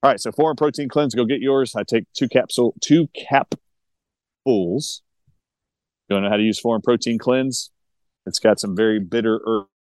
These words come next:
herbs and plants in it that neutralize all venoms and viruses and kill them and remove them from your body. They do not taste good. One of those plants is wormwood. Wormwood is the herb that actually has every mechanism of action of, uh,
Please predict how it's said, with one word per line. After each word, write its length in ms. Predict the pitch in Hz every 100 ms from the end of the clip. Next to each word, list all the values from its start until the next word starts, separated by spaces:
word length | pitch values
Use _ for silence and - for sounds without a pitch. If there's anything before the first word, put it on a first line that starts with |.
| -
herbs 280 | 120 117 110
and 120 | 92
plants 300 | - 120 -
in 80 | 127
it 80 |
that 140 | 110 101
neutralize 400 | 110 117 104 101
all 120 | 101
venoms 320 | 90 110 107
and 80 | 95
viruses 400 | 104 120 117 113
and 120 | 98
kill 180 | - 147
them 240 | 147 131 -
and 100 | 101
remove 220 | 95 113
them 140 | 120 117
from 140 | 117
your 100 | 107
body. 320 | 123 143 139 - - - _ _ _ _ _ _ _ _ _ _ _ _ _ -
They 80 | 101
do 120 | 113
not 160 | 113
taste 200 | - 117
good. 240 | - 151 143 _ _ _ _ _ _ _ _ _ _ _ _ _
One 160 | 113 117
of 60 |
those 180 | 113 117
plants 400 | - - 123 117
is 140 | 110 90
wormwood. 580 | 120 127 117 135 170 113
Wormwood 460 | - 110 117 117 120
is 160 | 113 98
the 160 | 117
herb 320 | 107 113 151 139 -
that 120 | 107 104
actually 400 | 107 - 120 110
has 220 | 110 101
every 180 | 110 117
mechanism 480 | 110 104 117 104
of 140 | 107 92
action 320 | 107 - 110
of, 100 | 92
uh, 100 | 101